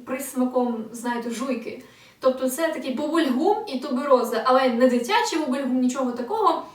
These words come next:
Просто такий бубульгумовий туберозний, м, запах вона має. Я думаю, що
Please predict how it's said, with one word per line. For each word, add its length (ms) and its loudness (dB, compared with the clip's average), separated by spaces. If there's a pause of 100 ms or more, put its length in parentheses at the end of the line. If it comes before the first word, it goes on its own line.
(720)
Просто 520 0
такий 580 -4 (180)
бубульгумовий 600 -2
туберозний, 760 -2 (800)
м, 360 -4 (280)
запах 640 -2
вона 400 -2
має. 640 2
Я 100 6
думаю, 300 -4
що 400 4